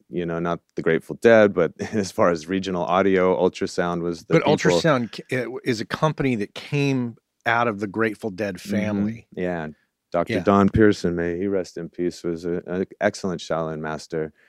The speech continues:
Speaker 1: And he taught me all about the transfer function, which I fell in love with, where, you know, Sim three is,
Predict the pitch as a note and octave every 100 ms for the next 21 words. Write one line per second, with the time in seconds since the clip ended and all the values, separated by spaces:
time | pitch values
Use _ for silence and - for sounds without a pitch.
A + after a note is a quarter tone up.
0 | _ _ _ F2 E2+ E2 D#2+ D#2+ D#2 G2
1 | F#2 G#2 G2 F#2+ F#2+ F2+ E2+ F2 - G2+
2 | G2 - D#2+ D#2+ D2+ - D2 D2 D2 D2
3 | D2 D#2+ D#2 D2+ D#2+ D#2 D2 C#2 _ D#2
4 | D2+ D2 D2+ D#2 _ _ E2 D#2+ D#2 D2+
5 | - F2+ F2 E2 D#2+ _ F2+ F#2 F#2 F2+
6 | F2+ F#2 F2+ F2